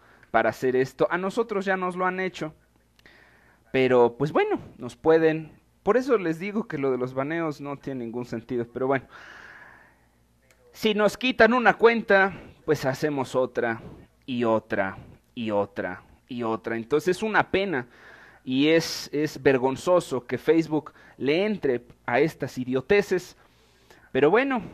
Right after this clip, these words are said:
tienen sus reglas limitadas, y pues va más allá de sus capacidades darse cuenta de, de esta, de estos actos de censura.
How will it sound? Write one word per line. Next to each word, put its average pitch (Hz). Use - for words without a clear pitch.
tienen 170
sus 131
reglas 160
limitadas, 143
y 123
pues 127
va 147
más 139
allá 127
de 120
sus -
capacidades 117
darse 123
cuenta 117
de, 90
de 110
esta, 117
de 120
estos 127
actos 135
de 143
censura. 214